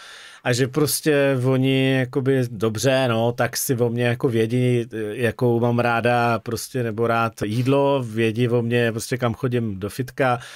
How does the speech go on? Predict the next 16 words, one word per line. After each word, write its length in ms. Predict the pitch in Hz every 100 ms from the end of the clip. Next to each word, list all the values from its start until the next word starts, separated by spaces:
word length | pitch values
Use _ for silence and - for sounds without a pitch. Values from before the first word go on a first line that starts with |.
| - - -
a 80 |
takovéhle 360 | 123 123 147 120
věci, 500 | 113 123 156 147 147
no, 200 | 135 131
tak 180 | 127 123
dostanu 380 | 123 - 147 127
reklamu 380 | 110 143 135 123
vlastně 300 | 127 - 160
na 80 |
to, 140 | 131 165
co 120 | 156
mě 140 | 147
zajímá, 460 | 131 117 117 92 85
jo, 180 | 98 151
a 100 | 135
jakoby 460 | 131 123 160 165